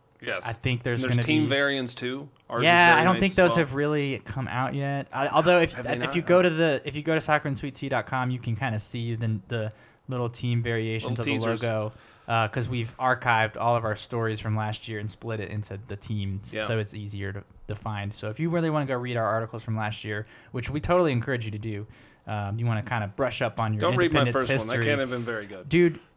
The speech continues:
Speaker 2: my first ones are terrible too. It's okay. It's, it's all learning experience. Uh, but we're, you know, we're just really excited to get this season underway. I think we're gonna, I'm not sure the schedule for the podcast and s-, between now and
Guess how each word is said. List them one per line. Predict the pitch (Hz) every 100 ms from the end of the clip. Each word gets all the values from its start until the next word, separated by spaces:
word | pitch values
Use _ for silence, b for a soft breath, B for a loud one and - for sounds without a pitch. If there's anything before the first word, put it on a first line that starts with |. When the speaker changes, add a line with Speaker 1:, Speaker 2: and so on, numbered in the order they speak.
| - -
Speaker 2:
my | 156 165
first | 147 - 156 139
ones | 143 127 120
are |
terrible | 107 113 110 104
too. | - -
It's | 113 123
okay. | 113 -
It's, | 131 -
it's | - 120
all | 139
learning | 123 120 110
experience. | 101 101 - 101 104 - - - - B B B
Uh, | - 113 113
but | 117
we're, | 127 185 135
you | 151
know, | 127
we're | 139
just | 160 -
really | 143 127
excited | 113 123 120
to | 113
get | 113
this | 110
season | - 120 113
underway. | 110 107 110 110 110
I | 98
think | 156 139
we're | 127
gonna, | 127 123 113 107 B B B B B _
I'm | -
not | 175 165
sure | 165 156
the | 147
schedule | - 135 143 151 151 -
for | 139
the | 127
podcast | 123 127 123 131 131 131 -
and | 120
s-, | 117 -
between | 135 127 135
now | 123 123 123
and | 120 113